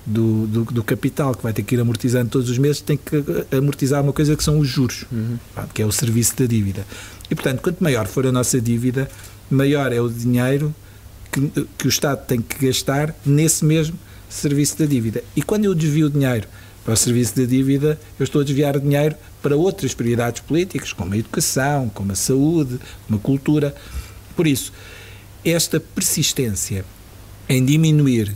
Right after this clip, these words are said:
Speaker 1: o déficit é a persistência para diminuir a nossa dívida pública, para que nós possamos ter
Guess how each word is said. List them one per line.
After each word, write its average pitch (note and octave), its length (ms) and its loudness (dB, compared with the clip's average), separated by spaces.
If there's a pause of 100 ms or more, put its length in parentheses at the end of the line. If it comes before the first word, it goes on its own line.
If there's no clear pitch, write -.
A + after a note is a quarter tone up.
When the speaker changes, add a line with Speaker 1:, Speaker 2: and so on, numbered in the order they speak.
(140)
Speaker 1:
o A#2 120 2
déficit G#2+ 640 -2 (220)
é C3+ 300 0
a C#3 60 0
persistência D3 580 0
para D3+ 240 0
diminuir D3+ 840 2 (200)
a G#2 100 -2
nossa G#2 300 2
dívida G#2+ 380 2
pública, D3 600 -2 (300)
para C#3 120 2
que - 80 -4
nós D3 160 2
possamos D3+ 460 0 (100)
ter D3+ 200 0